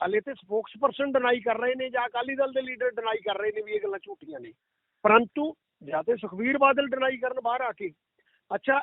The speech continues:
ਇਹ, ਇਹ ਗੱਲ ਦਾ ਹਾਲੇ ਦਬਾਅ ਰਹੇਗਾ ਸਿੱਖ ਸੰਗਤਾਂ 'ਚ। ਦੇਖੋ, ਮੈਨੂੰ ਨਹੀਂ ਪਤਾ, ਆਪਾਂ ਇੱਕ, ਅਹ,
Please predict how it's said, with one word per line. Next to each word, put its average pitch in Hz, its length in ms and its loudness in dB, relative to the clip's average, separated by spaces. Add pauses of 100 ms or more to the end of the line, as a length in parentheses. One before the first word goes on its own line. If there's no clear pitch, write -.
(120)
ਇਹ, 285 220 -2
ਇਹ 294 320 -4
ਗੱਲ 277 220 0
ਦਾ 269 120 0
ਹਾਲੇ 254 200 -2
ਦਬਾਅ 196 340 2
ਰਹੇਗਾ 208 340 -2
ਸਿੱਖ - 220 -10
ਸੰਗਤਾਂ 208 420 -6
'ਚ। 190 80 -6
ਦੇਖੋ, 202 280 -2
ਮੈਨੂੰ 220 280 -2
ਨਹੀਂ 247 100 -8
ਪਤਾ, 214 220 -2
ਆਪਾਂ 214 300 -2 (420)
ਇੱਕ, 208 260 0
ਅਹ, 208 640 4